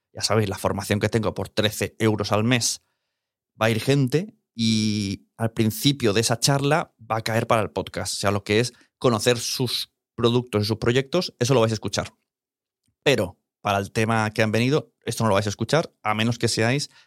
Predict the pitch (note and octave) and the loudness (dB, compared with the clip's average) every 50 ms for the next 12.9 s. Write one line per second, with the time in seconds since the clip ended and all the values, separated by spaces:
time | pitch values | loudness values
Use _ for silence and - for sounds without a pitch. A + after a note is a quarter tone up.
0 | _ _ A2+ A#2 B2+ A#2+ B2+ A#2 A#2 G#2 G2+ - G2+ F2+ F2+ F#2 - F2 F#2 F#2 | _ _ 2 2 4 4 4 2 2 0 0 -4 -6 -6 -6 -4 -4 -4 -4 -4
1 | G2 - - - G2+ - G#2 G2 A2 G#2+ G#2 G2 G#2 G2+ G#2+ G#2+ G#2+ G#2+ G#2 - | -6 -8 -8 -8 -6 -6 -2 0 0 0 2 0 0 0 0 2 2 0 0 0
2 | C#3+ E3 - - - _ _ _ _ _ _ _ _ _ - A2+ A2 - - - | -4 -4 -4 -6 -12 _ _ _ _ _ _ _ _ _ -2 0 0 0 0 0
3 | A2 G#2+ G#2 G#2 G2 - A2 G#2+ G#2+ A2 - A2+ G#2+ A2 G#2+ G#2+ G#2+ A2 G#2 - | 2 2 4 2 2 2 0 0 0 0 0 2 2 2 2 2 2 2 0 0
4 | A2+ G#2+ G#2 G2 - A2 - - G2 - - - A2 A2 A#2 C3 A#2+ - - - | 0 -2 -2 -2 -4 -4 -4 -4 -8 -8 -4 -2 -2 0 0 -2 -2 -6 -6 -2
5 | - G#2 - - C3+ A#2+ G2 G#2 G#2+ A2+ A#2 A2 - B2+ C#3+ D#3+ D#3+ D#3+ - C3 | -2 -2 0 0 0 2 4 4 2 2 2 0 0 -2 -2 -2 -4 -4 -4 -4
6 | G#2 A#2 C3 C#3+ C3+ - - - A#2+ - - - - - - - _ _ _ _ | -4 -2 -4 -4 -6 -4 -4 -4 -2 -2 -2 -4 -6 -8 -10 -12 _ _ _ _
7 | _ _ _ _ _ _ - D3+ F3 F#3+ - - A#2+ A#2+ A2+ A2+ A2+ A#2 A#2+ B2 | _ _ _ _ _ _ -2 0 0 0 -2 0 0 2 2 2 2 2 2 4
8 | B2+ C3+ C#3 D3 D3+ D#3 D3+ C#3+ C#3 B2 B2 A#2+ A#2+ A#2 A#2 A#2 - C3+ - - | 4 2 2 0 0 0 -2 -2 -2 -4 -4 -2 -2 -2 -2 0 -2 -4 -2 -2
9 | F3 F#3 - _ _ _ _ _ _ _ _ _ - G2+ G2+ G2 G2+ G#2 G2+ G2 | -2 -4 -4 _ _ _ _ _ _ _ _ _ 0 2 2 4 4 2 2 2
10 | G2+ A2+ A#2+ C#3 C#3 A2+ - G#2+ G#2 G#2 G2 G2+ G2 F#2+ G2 - F#2+ F#2 F#2+ G2 | 2 2 2 2 2 2 2 2 0 0 0 -2 -2 -4 -4 -4 -4 -4 -4 -8
11 | - - G2 G2+ F#2 F#2+ G#2+ A2 B2 D3 D3+ - _ _ _ _ _ _ _ A2 | -6 -6 -6 -6 -6 -4 -6 -6 -6 -6 -10 -10 _ _ _ _ _ _ _ -2
12 | G#2+ G2+ G#2 G2+ - - A2+ A#2 A#2+ A#2+ A2+ - - G#2 F2+ F#2 E2 | 0 2 2 2 0 0 0 0 0 0 0 -2 -2 -2 0 0 -4